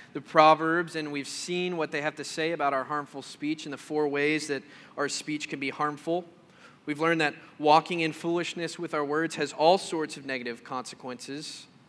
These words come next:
and ultimately it can lead to destruction of relationships. But it's also more than just that. It's not just that deception ruins friendships or careers.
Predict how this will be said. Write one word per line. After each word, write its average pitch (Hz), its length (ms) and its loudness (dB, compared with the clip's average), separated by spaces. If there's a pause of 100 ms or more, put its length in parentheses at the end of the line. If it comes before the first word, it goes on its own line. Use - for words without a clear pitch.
and 139 140 -6
ultimately 151 400 -2
it 143 80 -4
can 143 180 -8
lead 151 280 -4
to 156 100 -8
destruction 131 840 -8
of 123 360 -4
relationships. 135 1000 -10 (720)
But 143 80 -6
it's 147 140 -4
also 165 240 -2
more 143 560 -4 (120)
than 139 140 -6
just 127 480 -6 (640)
that. 123 480 -6 (680)
It's 143 180 -6
not 165 220 4
just 160 380 4
that 143 240 0
deception 151 560 -2
ruins 147 400 -4
friendships 147 760 -4
or 127 340 -2 (300)
careers. 135 800 -2